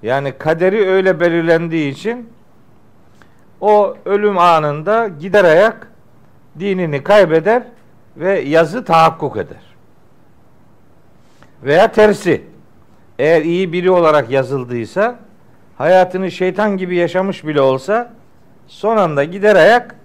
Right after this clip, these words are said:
bir melek gelir, onun istikametli ölmesini sağlar. Ya böyle bir şey olabilir mi ya?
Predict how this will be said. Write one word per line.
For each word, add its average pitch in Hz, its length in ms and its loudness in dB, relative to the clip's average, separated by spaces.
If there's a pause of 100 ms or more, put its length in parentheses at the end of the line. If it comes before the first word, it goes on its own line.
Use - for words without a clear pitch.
(440)
bir 202 60 -8
melek 190 460 2
gelir, 202 400 2 (500)
onun 202 280 -4
istikametli 185 800 -2
ölmesini 175 720 -2
sağlar. 92 480 0 (920)
Ya 175 340 2
böyle 277 260 -6
bir 233 40 -14
şey 226 180 -8
olabilir 208 400 -6
mi 135 200 -14
ya? 123 140 -14